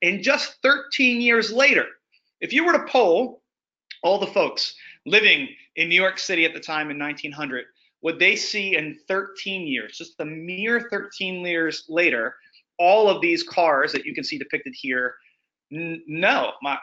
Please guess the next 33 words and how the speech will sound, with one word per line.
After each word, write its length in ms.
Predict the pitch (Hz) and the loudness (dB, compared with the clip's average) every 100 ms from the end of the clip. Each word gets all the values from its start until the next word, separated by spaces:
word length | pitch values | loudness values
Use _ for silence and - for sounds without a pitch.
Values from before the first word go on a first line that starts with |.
| 147 | -6
my 180 | 143 | -4
guess 300 | 139 165 170 | 0 0 0
is 160 | 165 156 | -4 -2
they, 200 | 139 127 - - | -4 -4 -10 -4
they 100 | 135 | -4
wouldn't 360 | 131 180 180 - | 0 -2 -4 -8
necessarily 960 | 160 156 143 - 156 143 139 127 127 - _ | -4 -2 -4 -4 -2 0 0 0 -2 -6 _
feel 220 | 151 135 | -4 -2
that 240 | 117 - | -2 -4
way. 120 | 107 101 104 - | -8 -8 -10 -6
And 80 | 151 | -4
in 120 | 147 | -4
fact, 540 | - - 208 233 - - _ _ _ _ | -4 0 2 0 -4 -18 _ _ _ _
you 120 | 143 | -4
know, 80 | 139 147 | -4 -4
you 100 | 147 | -6
can 120 | 147 | -6
see 140 | - | -4
this 140 | 139 139 | -6 -4
picture 300 | 160 - 139 | -4 -4 -4
here 320 | 147 143 135 | -2 -2 -2
has 520 | - 143 135 131 - - | 0 2 2 -2 -10 -12
now, 420 | 143 147 147 143 | -4 -2 -2 -4
it's 240 | 139 - - - | -6 -6 -10 -10
filled 240 | - 147 147 | -4 -2 -2
with 280 | 131 123 - | -4 -6 -2
cars 420 | 233 233 226 175 | 2 4 4 0
as 140 | 135 | -6
opposed 480 | 143 - 139 131 - | -12 -6 -6 -6 -8
to 80 | 123 | -10
horse 240 | 135 - | -8 -8
and 80 | 131 | -2
buggies, 360 | 156 151 143 | 0 0 -2